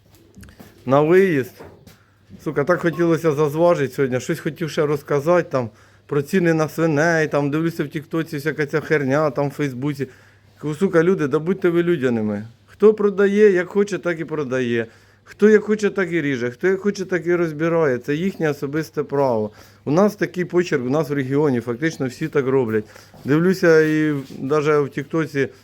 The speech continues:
як «Ксюша, Ксюша», вони теж, в принципі, розбирають так, як і ми. Смалять так, як і ми. Можна посмалити мішком, сказати, якщо соломою.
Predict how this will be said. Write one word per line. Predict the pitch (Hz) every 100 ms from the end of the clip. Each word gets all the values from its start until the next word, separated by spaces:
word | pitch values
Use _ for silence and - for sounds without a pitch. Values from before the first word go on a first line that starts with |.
| -
як | 123
«Ксюша, | - 180 170
Ксюша», | 135 165 156
вони | 123 135 156
теж, | 160 139
в | 117
принципі, | 135 139 -
розбирають | 127 113 127 143 135
так, | 117 113
як | 117
і | 117
ми. | 120 110 - - -
Смалять | 127 147 165 147
так, | 139
як | 135 131
і | 135
ми. | 127 113 - _ -
Можна | 165 196 208
посмалити | 196 196 202 196 185
мішком, | 190 185 - 190
сказати, | 175 160 147 151
якщо | 147 147
соломою. | 143 151 131 120 117 110